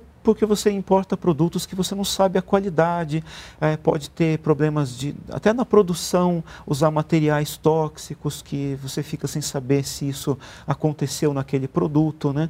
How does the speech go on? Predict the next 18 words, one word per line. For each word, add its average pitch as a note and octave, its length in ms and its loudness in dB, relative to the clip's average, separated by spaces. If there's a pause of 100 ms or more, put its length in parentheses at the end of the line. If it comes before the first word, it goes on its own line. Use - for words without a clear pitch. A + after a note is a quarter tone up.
(240)
E A#3 440 0
fora G3 340 2
as G3 120 -6
questões F3+ 380 -2
de D#3+ 120 -4
contrabando, E3 1000 0 (320)
é, C#3 200 2
des-, C3+ 280 -2
descaminho, D#3+ 840 0
que - 120 -4
é C#3+ 40 0
quando D3 280 -4
você D3 280 -4
importa D#3 400 0
um D3+ 40 -4
produto C#3+ 480 -4
que - 160 0
é, C#3+ 200 0